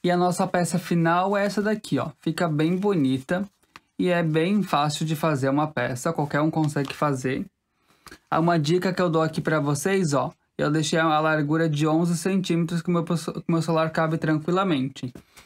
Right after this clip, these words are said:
Mas se você quiser deixar uma largura com treze centímetros, recomendo também. Aí a largura vai depender de acordo com o celular. Se ele for mais grande, você vai fazer mais largo. Se ele for mais pequenininho aqui, ó,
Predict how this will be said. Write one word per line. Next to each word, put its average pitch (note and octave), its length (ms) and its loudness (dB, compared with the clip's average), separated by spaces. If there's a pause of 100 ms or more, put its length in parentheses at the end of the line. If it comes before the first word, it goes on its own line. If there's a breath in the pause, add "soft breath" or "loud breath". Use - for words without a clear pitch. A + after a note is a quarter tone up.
(340 loud breath)
Mas E3 220 2
se G3 80 -2
você F3+ 280 0
quiser D#3+ 320 0
deixar D#3+ 360 0
uma D3+ 160 2
largura D3+ 440 2
com F#3+ 240 0
treze F3 380 0
centímetros, D3+ 720 -2
recomendo E3 600 0
também. E3 460 -2 (960)
Aí D3 260 2
a D3+ 120 2
largura E3 460 2
vai F3+ 120 2
depender E3+ 420 0
de F3 100 0
acordo F3 420 0
com F3+ 160 0
o F3 60 2
celular. E3 300 2
Se C#3+ 100 -4
ele C#3 100 0
for D3 220 0
mais D#3 260 2
grande, D#3 420 2
você C3 240 -4
vai C#3+ 120 0
fazer C#3 240 0
mais C#3+ 320 2
largo. C#3 320 0
Se - 80 -2
ele C#3 100 -2
for D3 180 -2
mais D3 280 0
pequenininho D3 520 2
aqui, C3+ 240 -2
ó, D3+ 140 0